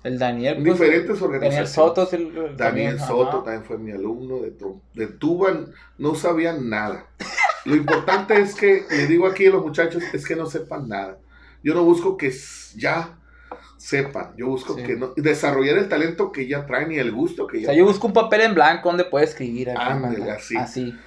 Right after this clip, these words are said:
Speaker 2: Sí, porque de este, de esa forma yo me siento más contento y satisfecho. Eh, mi maestro, que en paz descanse, me formó de esa manera y yo, pues, le estoy muy agradecido al profesor porque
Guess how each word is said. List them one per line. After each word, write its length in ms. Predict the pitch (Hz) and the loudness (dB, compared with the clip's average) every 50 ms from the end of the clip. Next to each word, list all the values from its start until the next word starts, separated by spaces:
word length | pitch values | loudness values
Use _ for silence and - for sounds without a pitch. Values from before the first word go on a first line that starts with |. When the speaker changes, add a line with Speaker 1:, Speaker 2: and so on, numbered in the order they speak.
| - - - | -20 -20 -16
Speaker 2:
Sí, 200 | - - 185 202 | -6 -2 -2 -2
porque 540 | 196 190 175 147 147 160 160 156 147 135 120 | -2 -2 -4 -2 0 0 2 2 2 0 0
de 160 | 143 147 156 | -2 -2 -4
este, 680 | 151 147 - - 185 175 165 131 170 170 - 110 - | -4 -4 -6 -4 -2 -2 0 0 -2 -4 -4 -4 -4
de 120 | 139 147 151 | -2 -2 -2
esa 200 | 147 - 180 170 | 0 0 -2 -2
forma 400 | 170 - 175 180 175 185 185 175 | 2 2 2 2 4 2 0 0
yo 160 | 160 160 160 | 0 -2 -2
me 100 | 165 160 | -2 -4
siento 560 | - - 165 160 147 143 175 170 156 143 131 | -4 -4 -6 -6 -6 -6 -6 -4 -4 -4 -6
más 720 | 120 110 - - 127 123 135 135 - - - - - - - | -6 -10 -12 -12 -8 -8 -8 -8 -10 -16 -20 -20 -20 -20 -18
contento 540 | - - 143 135 - - 123 120 120 120 143 | -12 -10 -8 -8 -6 -4 -4 -4 -4 -6 -10
y 40 | 131 | -12
satisfecho. 640 | - - 101 - 101 95 - - - - - - - _ - - - - - - - - - - - - - - | -10 -10 -10 -10 -10 -12 -10 -10 -12 -12 -12 -14 -20 _ -20 -20 -20 -20 -20 -20 -20 -20 -20 -20 -20 -20 -18 -8
Eh, 360 | - 127 120 123 123 123 123 127 | -6 -4 -2 0 2 0 0 0
mi 120 | 143 147 147 | 2 2 4
maestro, 520 | 147 143 131 135 156 185 190 185 - 185 147 | 4 4 4 4 4 4 2 2 0 -2 -2
que 60 | 151 | -2
en 100 | 131 127 | -4 -2
paz 120 | 147 147 | -2 -2
descanse, 520 | 151 143 - 156 151 151 143 - 180 180 165 | -2 -2 -2 -4 -4 -4 -4 -4 -4 -4 -4
me 180 | 147 135 131 127 | -4 -4 -6 -4
formó 500 | - - 123 120 120 120 120 123 131 139 | -2 -2 -2 0 0 -2 -2 -2 0 0
de 60 | 135 | -2
esa 180 | 127 - 139 | -4 -4 -8
manera 440 | 120 123 113 107 120 131 143 139 120 110 | -10 -10 -8 -8 -8 -8 -6 -8 -8 -8
y 140 | 104 107 | -8 -8
yo, 200 | 117 117 123 127 - _ _ _ | -8 -8 -8 -10 -12 _ _ _
pues, 480 | - - - - - - - - - - | -14 -10 -10 -10 -12 -14 -20 -18 -14 -12
le 80 | 110 | -12
estoy 200 | - - - 113 120 | -12 -8 -8 -6 -2
muy 140 | 127 131 | -2 0
agradecido 560 | 131 131 127 120 107 98 98 - - - 101 104 | 0 0 0 -2 -2 -4 -6 -8 -10 -10 -10 -10
al 80 | 98 - | -10 -12
profesor 420 | 107 101 98 - - - - - | -12 -14 -14 -14 -16 -16 -18 -16
porque 400 | - - - - - - - - | -16 -18 -18 -16 -14 -16 -16 -16